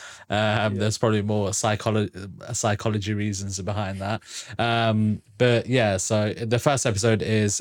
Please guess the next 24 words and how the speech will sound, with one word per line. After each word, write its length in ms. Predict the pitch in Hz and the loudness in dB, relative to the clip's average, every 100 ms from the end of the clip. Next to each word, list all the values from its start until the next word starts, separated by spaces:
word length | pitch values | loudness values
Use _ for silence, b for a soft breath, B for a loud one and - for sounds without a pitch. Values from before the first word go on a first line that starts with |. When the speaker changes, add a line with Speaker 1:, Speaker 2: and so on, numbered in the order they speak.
| - | -2
Speaker 1:
a 360 | 107 104 104 98 B B | 0 2 0 -2 B B
introduction 540 | 135 120 113 101 113 | 2 2 2 2 0
to 120 | 104 113 | 0 2
me, 200 | 117 113 | 2 2
so 180 | 107 | 0
talking 300 | 104 110 107 | 0 0 0
about, 360 | 104 101 101 90 _ _ _ _ _ - - - | 0 0 0 -2 _ _ _ _ _ -18 -6 2
um, 260 | 110 104 B B B | 4 4 B B B
a 60 | 113 | 2
whole 200 | 135 127 | 4 6
load 180 | 120 | 4
of 80 | 107 | 2
themes 360 | - 127 117 110 | 2 2 2 0
from 480 | - 107 107 101 95 | 2 2 4 0 0
homelessness 1000 | 123 120 113 110 - 110 107 110 - | 2 2 2 0 2 2 4 2 0
and, 260 | 101 92 90 B B B - | -2 -4 -6 B B B -4
uh, 340 | 95 98 98 92 | 0 0 0 0
mental 340 | 113 107 101 | 0 0 -2
health, 640 | 95 120 120 117 110 - - | 0 2 6 4 4 -2 -4
and 180 | 107 101 | -2 0
how 600 | - - 113 107 107 104 B B - | -2 -2 2 4 2 2 B B -2
a 100 | 117 | 2
lot 240 | 117 107 | 2 2
of, 360 | 110 110 107 | 2 2 0